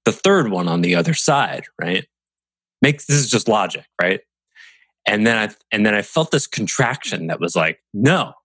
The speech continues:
I don't wanna get the nine and a half. That's spending too much money, 'cause that's gonna be, like, three hundred bucks." And then I thought, "Well, but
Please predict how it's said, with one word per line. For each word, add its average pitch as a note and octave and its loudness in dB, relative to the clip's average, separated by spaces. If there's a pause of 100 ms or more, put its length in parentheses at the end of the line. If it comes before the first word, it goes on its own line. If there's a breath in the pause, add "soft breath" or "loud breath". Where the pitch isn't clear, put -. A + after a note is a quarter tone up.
(680)
I G#2+ 2
don't B2 2
wanna D#3 4
get G2 -2
the G2 0
nine E2+ -2
and E2 -4
a E2 -8
half. - -8 (1300)
That's C#3+ 2
spending C3 0
too C3+ 2
much B2 0
money, A#2 -2
'cause F#2+ -8
that's G2+ -2
gonna G2 0
be, F#2 4
like, E2 -4
three A2 2
hundred F2+ -2
bucks." - -8 (560)
And G#2 0
then G2+ 2
I G2+ -2
thought, G2+ -2
"Well, G#2+ 0
but G#2 -2